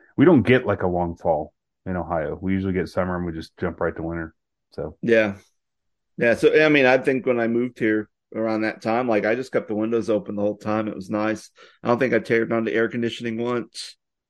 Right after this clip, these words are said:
Speaker 1: Hmm.
Speaker 2: 'cause I came in, like, right at the beginning of fall, like, towards the end of August. So it's been pretty good.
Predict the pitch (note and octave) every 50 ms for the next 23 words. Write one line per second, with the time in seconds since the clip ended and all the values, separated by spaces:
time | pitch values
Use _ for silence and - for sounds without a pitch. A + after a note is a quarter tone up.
0 | _ _ _ _ C3+ G2 F#2+ F#2+ F#2 _ _ _ _ _ _ _ _ _ _ -
1 | A2+ G#2+ A2 A2+ G#2+ - _ _ _ _ _ - - A#2+ A2+ A2+ A2+ A#2+ B2 A#2+
2 | G#2+ G2+ G2 - G#2 G#2 A2 A2 A2 G#2+ G2+ - - G#2+ G#2+ G#2+ G#2+ G#2 G2+ G2+
3 | G2 - - A2+ A2+ A#2 A#2 G#2+ G#2 G#2 G#2+ G#2 G2+ - A2+ G#2+ G2+ F#2 - A2+
4 | A2+ G#2+ G#2 G#2 G2+ G2+ F#2+ G2+ G#2 A2 G#2+ G2 - - - - - - - G#1
5 | - F#2 F#2 - - - - - _ - C#3 C3 C3 C3 C3 _ _ _ _ _
6 | _ _ _ _ _ _ _ _ _ _ _ _ _ _ _ _ _ _ _ _
7 | _ - - D3+ C#3+ C#3+ - D#3 D3+ E3 D3+ C#3 -